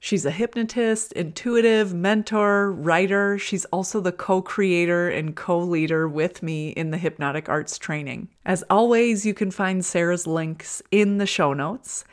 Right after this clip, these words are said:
And before her and I get into that conversation, I'm just gonna set the scene with what is hypnosis, which is a really, really common question, obviously,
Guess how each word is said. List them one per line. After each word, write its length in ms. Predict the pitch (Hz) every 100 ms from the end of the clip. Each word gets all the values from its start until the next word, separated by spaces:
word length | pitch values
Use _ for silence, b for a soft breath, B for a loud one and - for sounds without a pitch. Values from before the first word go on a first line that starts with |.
| B B B
And 140 | 208 214
before 420 | 226 - 294 392
her 220 | 277 247
and 100 | 214
I 120 | 190
get 200 | 185 175
into 180 | 180 160
that 200 | 151 156
conversation, 960 | - 170 165 - 156 156 170 160 160 - B B B B B _
I'm 200 | 185 226
just 180 | 285 320
gonna 200 | - 247
set 420 | 226 - 214 214
the 100 | -
scene 600 | 196 - 196 151 143 190 226
with 240 | 208 -
what 540 | 170 151 180 208 233 -
is 300 | 180 185 180
hypnosis, 840 | 190 - 143 156 - 82 - -
which 160 | 196 196
is 140 | 196
a 80 | 190
really, 460 | 156 156 196 214 196
really 260 | 165 165
common 460 | 156 - 143 143 147
question, 580 | 156 127 - 139 151 185
obviously, 840 | 147 147 156 180 - 220 175 247